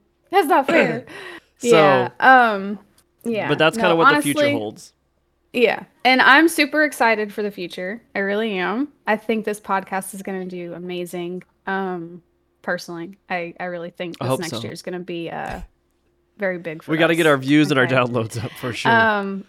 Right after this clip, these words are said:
Speaker 1: I think it, I think it will be okay. Um, honestly, I think it will. Um, but yes, so I just put in our website.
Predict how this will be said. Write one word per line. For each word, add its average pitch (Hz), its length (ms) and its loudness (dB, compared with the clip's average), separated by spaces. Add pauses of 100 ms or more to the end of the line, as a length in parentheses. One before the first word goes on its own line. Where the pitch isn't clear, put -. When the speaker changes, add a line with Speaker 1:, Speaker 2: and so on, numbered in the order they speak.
Speaker 1:
I 254 120 6
think 277 220 2
it, 240 180 6
I 226 80 4
think 233 220 0
it 185 80 0
will 170 100 -4
be - 200 -12
okay. - 340 -14 (220)
Um, 190 540 2
honestly, - 520 -2
I 202 100 -2
think 190 160 -6
it 175 140 -10
will. 151 260 -10 (160)
Um, 202 320 0
but 220 140 0
yes, - 260 -2
so 226 420 2 (480)
I 220 100 2
just 285 160 0
put 330 120 2
in 302 100 6
our 277 140 4
website. 254 600 2